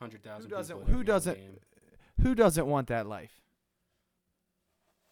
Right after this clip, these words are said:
Speaker 2: You know what I'm
Speaker 1: I don't
Speaker 2: saying?
Speaker 1: know,
Speaker 2: Who
Speaker 1: man.
Speaker 2: doesn't
Speaker 1: It's
Speaker 2: want
Speaker 1: crazy.
Speaker 2: that life?
Speaker 1: It's truly, it's, it's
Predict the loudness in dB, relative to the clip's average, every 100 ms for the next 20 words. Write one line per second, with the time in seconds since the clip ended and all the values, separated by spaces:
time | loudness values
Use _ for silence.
0 | _ _ _ _ _ _ _ _ _ _
1 | _ _ _ -20 -12 -8 -6 -6 -2 -2
2 | -2 -6 -8 -10 -6 -8 -8 -10 -10 -8
3 | -10 -8 -12 -14 -20 _ _ _ _ _
4 | _ _ _ _ _ _ _ _ _ _
5 | _ _ _ _ _ _ _ _ _ _
6 | _ _ _ _ _ _ -20 -20 -20 _
7 | -20 _ _ -20 -20 -20 -20